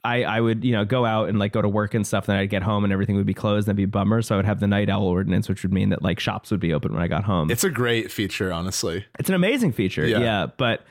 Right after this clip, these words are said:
Speaker 1: if you do the beautiful town ordinance, it doesn't matter how long you've been away. There won't be that many weeds because, hypo-, I mean, what they say is that your villagers are doing the weeding and, like, tending all the flowers for you. So there will be some weeds, but not as many as there would be if you didn't have that ordinance set. So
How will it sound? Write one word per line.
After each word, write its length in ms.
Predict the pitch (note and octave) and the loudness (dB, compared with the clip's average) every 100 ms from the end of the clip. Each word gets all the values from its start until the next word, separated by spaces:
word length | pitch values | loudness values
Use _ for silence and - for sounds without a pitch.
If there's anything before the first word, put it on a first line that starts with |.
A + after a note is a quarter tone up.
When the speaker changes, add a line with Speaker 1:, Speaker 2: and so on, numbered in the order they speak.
| - _ | -20 _
Speaker 1:
if 120 | D3 | -2
you 80 | C#3 | 2
do 120 | D#3+ | 2
the 80 | B3+ | 2
beautiful 340 | D3+ F3 E3 B2+ | 2 2 2 0
town 260 | C3+ D3 | 0 0
ordinance, 460 | C#3 A2 G#2+ G#2 - | 0 2 2 2 0
it 140 | B2 | -2
doesn't 260 | D#3 D#3+ F#3+ | 0 0 0
matter 260 | B2+ C3+ C3+ | 0 0 0
how 200 | B2+ B2 | 0 0
long 360 | A2+ G#2+ A2 | 2 2 2
you've 140 | A2+ G#2 | 2 2
been 120 | A2 | 2
away. 460 | G#2 G2+ G#2 A2+ C3 | 2 2 2 2 2
There 160 | B2 | 2
won't 280 | A#2 B2 C#3+ | 0 0 0
be 120 | C#3+ | 0
that 180 | B2+ B2 | 0 2
many 240 | A2+ A2+ G#2+ | 2 4 4
weeds 420 | G2+ G#2 B2 A2+ | 2 2 2 0
because, 240 | A2+ A#2 | 0 0
hypo-, 300 | A#2+ A2 - A#2+ | -2 -4 -2 0
I 40 | |
mean, 220 | A2 G#2 G#2 - - | 2 0 -2 -8 -10
what 160 | - B2+ | -2 0
they 100 | A#2+ | 0
say 340 | A2 D3+ C3+ | 0 0 2
is 100 | B2 | 2
that 100 | A2 | 2
your 100 | A2 A2+ | 0 0
villagers 480 | A#2+ A#2 A2 G#2+ | 2 2 2 2
are 100 | G#2 | 2
doing 240 | G2+ G#2 G#2 | 2 2 2
the 80 | G2+ | 2
weeding 380 | G#2 G#2 G2+ | 0 0 0
and, 80 | G2+ | 0
like, 140 | G#2 G2+ | 0 -2
tending 360 | A2+ G2+ G2+ | 0 0 2
all 100 | G2+ | 0
the 100 | G2+ | 0
flowers 400 | - G2+ F#2+ F#2 | 0 0 2 0
for 240 | - G2+ G2 | 0 0 2
you. 180 | F2+ | 2
So 180 | E2+ B2 | 0 0
there 120 | A#2 C3 | 0 2
will 120 | D3 | 2
be 140 | D#3+ | 0
some 280 | D3+ F#3+ F3+ | 0 0 2
weeds, 280 | C#3 C3 A2 | 4 2 0
but 100 | B2 | 0
not 160 | B2+ B2+ | 0 0
as 120 | A#2 | 2
many 200 | A#2 A#2 | 2 2
as 100 | A2 | 2
there 120 | A2 | 2
would 240 | G2+ A2 G#2 | 2 0 0
be 240 | G#2 G2 | 0 2
if 80 | G#2 | 0
you 80 | G#2 | 0
didn't 200 | G#2+ G#2 | 0 0
have 140 | G2 | 0
that 120 | G2+ | 0
ordinance 420 | F2 G2+ A2+ A#2+ | 2 2 2 0
set. 300 | - C#3+ C#3+ - | 0 0 -2 -4
So 400 | - B2 A#2 | -2 0 0